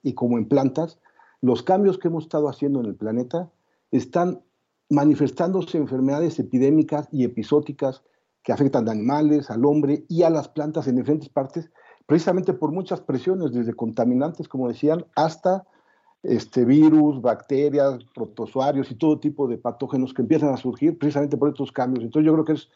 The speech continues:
muy importante empezar a, a, a tener esta, esta, este mensaje que estamos viendo con esta pandemia,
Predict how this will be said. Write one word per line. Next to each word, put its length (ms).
muy 120
importante 480
empezar 340
a, 80
a, 340
a 100
tener 300
esta, 320
esta, 540
este 260
mensaje 560
que 60
estamos 280
viendo 220
con 100
esta 200
pandemia, 500